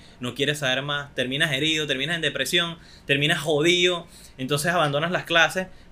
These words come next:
por irte a cingar con el novio, porque si, señor, si usted tiene más de cuarenta años y su hijo está en cuarto o quinto año, su hijo se ha jubilado pa' cingar, igual que su hija, pa' que sepa.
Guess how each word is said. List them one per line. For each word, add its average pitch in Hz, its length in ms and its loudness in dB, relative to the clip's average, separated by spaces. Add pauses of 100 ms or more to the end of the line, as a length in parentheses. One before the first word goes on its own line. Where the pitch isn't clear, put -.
por 135 180 4
irte 135 180 2
a 165 40 0
cingar 143 480 0
con 170 160 -6
el 139 140 -4
novio, 156 280 -4
porque 151 320 0
si, 151 180 -6 (320)
señor, 196 300 2
si 214 80 2
usted 233 160 4
tiene 269 180 4
más 269 140 2
de 269 160 2
cuarenta 202 560 4
años 120 260 0 (120)
y 147 80 0
su 160 80 0
hijo 180 100 4
está 202 100 0
en 214 120 -4
cuarto 214 280 0
o - 40 -6
quinto 214 260 -2
año, 220 260 -4
su 170 140 0
hijo 185 220 0
se 190 120 -2
ha 180 80 2
jubilado 190 360 0
pa' 190 100 0
cingar, 113 420 -8 (480)
igual 127 240 0
que 156 120 -2
su 120 160 -4
hija, 95 300 -6 (920)
pa' 120 120 0
que 117 120 -4
sepa. 101 400 -4